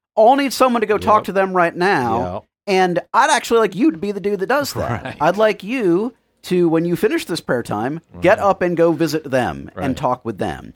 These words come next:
Speaker 1: What I found in my life, this is not a fiction for me. This is not a hypothetical for me. What I found in my life is, uh, when I go to the Lord and I say, "Here's the thing I care about, and can we do something about it?" And, uh, kinda get a sense from the Lord of, "Not really, and not right now," or it's just silence.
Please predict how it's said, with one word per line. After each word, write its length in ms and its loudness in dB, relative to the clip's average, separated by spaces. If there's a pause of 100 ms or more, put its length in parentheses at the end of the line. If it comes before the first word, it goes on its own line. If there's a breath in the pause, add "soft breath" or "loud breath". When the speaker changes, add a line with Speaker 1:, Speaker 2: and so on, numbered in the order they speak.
(300 loud breath)
Speaker 1:
What 180 0
I 80 2
found 400 2
in 180 -4
my 220 2
life, 420 0
this 320 -4
is 140 -4
not 320 0
a 60 -8
fiction 400 -4
for 160 -6
me. 180 -6
This 160 -10
is 100 -10
not 240 0
a 40 -8
hypothetical 580 -4
for 140 -18
me. 140 -10
What 120 -6
I 80 0
found 280 -4
in 60 -6
my 140 0
life 260 -4
is, 360 -6 (480 loud breath)
uh, 80 2
when 180 0
I 80 2
go 180 -2
to 140 -8
the 80 -2
Lord 320 0
and 140 -4
I 60 -2
say, 320 -2
"Here's 200 -2
the 60 -6
thing 160 -4
I 80 -2
care 240 -2
about, 420 2
and 180 -6
can 120 -8
we 80 -4
do 100 -2
something 240 -4
about 340 0
it?" 200 0
And, 300 -6 (120)
uh, 220 -6
kinda 240 -2
get 60 0
a 40 -2
sense 220 -4
from 140 -8
the 40 -2
Lord 160 2
of, 80 -6
"Not 280 -2
really, 360 0
and 80 -8
not 180 -2
right 180 -2
now," 280 0
or 80 0
it's 100 -6
just 220 -10
silence. 460 0